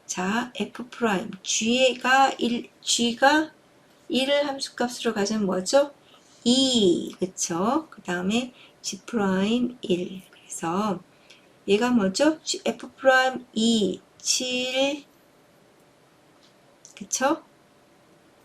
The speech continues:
G 프라임 일, 삼, 그래서 이십일이 답이 되겠습니다. 그 다음에 H 프라임 이 어떻게 되죠? F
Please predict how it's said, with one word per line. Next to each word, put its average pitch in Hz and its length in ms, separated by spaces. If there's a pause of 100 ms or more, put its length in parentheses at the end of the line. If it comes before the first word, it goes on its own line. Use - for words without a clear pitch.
(100)
G - 220
프라임 285 520
일, - 260 (3500)
삼, 254 680
그래서 196 300 (160)
이십일이 247 720
답이 202 240
되겠습니다. - 560 (1600)
그 - 100
다음에 214 640 (340)
H 254 480
프라임 247 640
이 233 600 (420)
어떻게 196 300
되죠? 190 440 (520)
F 190 360